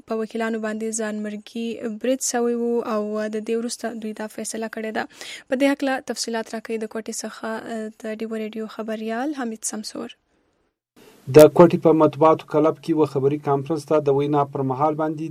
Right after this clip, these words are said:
Speaker 2: د بلوچستان د عالي محکمې د اتحادیې مشر عبدالغني غلجي ایډوکیټ وویل چې د وکیلانو د اتحادیې له لوري پریکړه سوې ده چې د اګست د اتمې نیټې په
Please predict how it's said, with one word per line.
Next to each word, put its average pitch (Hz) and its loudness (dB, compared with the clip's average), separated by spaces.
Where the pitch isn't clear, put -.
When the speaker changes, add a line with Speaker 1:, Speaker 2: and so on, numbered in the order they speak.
Speaker 2:
د 139 2
بلوچستان 143 -2
د 139 2
عالي 139 0
محکمې 139 -4
د - -8
اتحادیې 135 -4
مشر 151 -2
عبدالغني 135 0
غلجي 135 0
ایډوکیټ 135 0
وویل 156 0
چې - -6
د 151 6
وکیلانو 160 -2
د 147 -6
اتحادیې 135 0
له 156 0
لوري 147 -2
پریکړه 151 -2
سوې 160 0
ده 156 0
چې - -10
د - -
اګست 156 -2
د - -2
اتمې 151 -2
نیټې 160 -6
په - 0